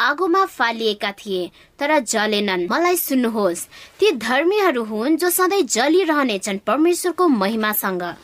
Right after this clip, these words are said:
दुष्टहरू आगो निरोधक हुँदैनन् र उनीहरू जल्दछन् र पुरै नष्ट हुन्छन्।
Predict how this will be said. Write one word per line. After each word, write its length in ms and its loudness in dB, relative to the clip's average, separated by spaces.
दुष्टहरू 600 0
आगो 260 0
निरोधक 480 0
हुँदैनन् 500 -4
र 40 0
उनीहरू 460 0
जल्दछन् 760 -2
र 80 -2
पुरै 420 0
नष्ट 440 2
हुन्छन्। 520 -4